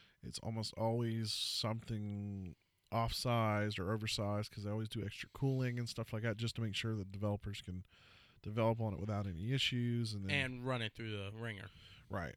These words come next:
Speaker 1: It, it's, it's the development.
Speaker 2: So if they do overheat it, <laughs>
Speaker 1: Yeah.
Speaker 2: they know it wasn't on them.
Speaker 1: Right. Um, so the next topic is going to be the return of the Alton Brown good Eats.
Speaker 2: Speaking of Good Eats, let's grab another sandwich.
Speaker 1: Oh,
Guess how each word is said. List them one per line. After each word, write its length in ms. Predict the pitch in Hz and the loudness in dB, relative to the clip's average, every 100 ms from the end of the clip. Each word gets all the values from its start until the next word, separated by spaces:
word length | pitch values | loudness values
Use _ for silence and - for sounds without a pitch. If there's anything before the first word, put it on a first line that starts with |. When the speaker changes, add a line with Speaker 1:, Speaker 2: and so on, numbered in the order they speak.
| - | -10
Speaker 1:
It, 180 | - 117 | -8 -4
it's, 380 | 131 131 - - 139 | -4 -4 -6 -4 0
it's 220 | 160 - | 0 2
the 120 | 151 | 4
development. 340 | 143 127 123 | 6 6 6
Speaker 2:
So 100 | 127 | 4
if 80 | 117 | 0
they 120 | 131 120 | -4 -4
do 280 | 139 143 | -2 0
overheat 420 | 143 131 120 131 139 | -2 -2 -6 -4 -2
it, 160 | 139 _ | -4 _
<laughs> 640 | 143 120 165 151 _ _ - | -10 -10 -10 -12 _ _ -6
Speaker 1:
Yeah. 140 | 98 - - _ _ _ _ _ - - - - | -6 -6 -14 _ _ _ _ _ -20 -20 -16 0
Speaker 2:
they 140 | 147 | 0
know 340 | 143 143 135 131 | 2 2 2 2
it 60 | |
wasn't 280 | 123 113 120 | -2 -4 -6
on 220 | 110 104 | -8 -10
them. 220 | 104 98 - - _ _ _ _ _ 104 | -10 -10 -14 -20 _ _ _ _ _ -2
Speaker 1:
Right. 280 | 101 98 - - - - - _ - 151 180 185 190 | -2 -2 -6 -18 -20 -20 -20 _ 0 2 4 4 2
Um, 260 | 185 160 - _ _ _ _ _ _ - | 0 -4 -10 _ _ _ _ _ _ -6
so 360 | - 180 185 170 | 2 6 6 6
the 80 | |
next 240 | 170 160 - | 4 2 2
topic 300 | 175 165 160 | 2 2 -2
is 120 | 151 | -2
going 260 | 156 156 156 | 2 2 2
to 80 | 143 | 2
be 300 | 147 147 143 | 2 2 2
the 140 | 127 | 2
return 360 | 123 - 135 135 | 0 0 -2 0
of 80 | |
the 120 | 127 123 | 0 0
Alton 220 | 107 113 | 0 0
Brown 380 | 113 107 107 - _ 120 | 2 2 0 -6 _ -4
good 220 | 113 117 | 2 4
Eats. 340 | 98 65 - - | 2 -2 -6 -4
Speaker 2:
Speaking 500 | - - 269 220 151 | -2 0 0 2 0
of 60 | |
Good 180 | 131 131 | 2 2
Eats, 200 | 139 - | 2 0
let's 120 | 147 | -2
grab 180 | 151 135 | 0 0
another 180 | 123 107 | 0 -2
sandwich. 420 | 107 107 - | -4 -10 -10
Speaker 1:
Oh, 40 | - | -8